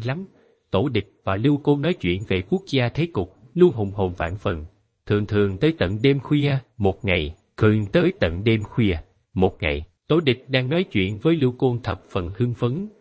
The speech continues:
Lưu Côn chẳng biết khi nào đang ngủ quay ra. Tổ Địch lại vẫn đắm chìm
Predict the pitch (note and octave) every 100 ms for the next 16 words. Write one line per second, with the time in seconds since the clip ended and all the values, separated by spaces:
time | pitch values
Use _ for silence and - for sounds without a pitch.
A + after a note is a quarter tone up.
0 | _ - C#3+ D3 D3 C3+ A#2+ A2 A#2 F3+
1 | F3+ A#2+ G2 E2+ F2 A#2+ G#2 G2 C3 A#2+
2 | A#2 B2+ B2+ - _ _ _ _ - A#2
3 | D3 A2 G#2 F2 F2+ F#2+ F#2 A2+ C3+ C#3+
4 | G3 A2+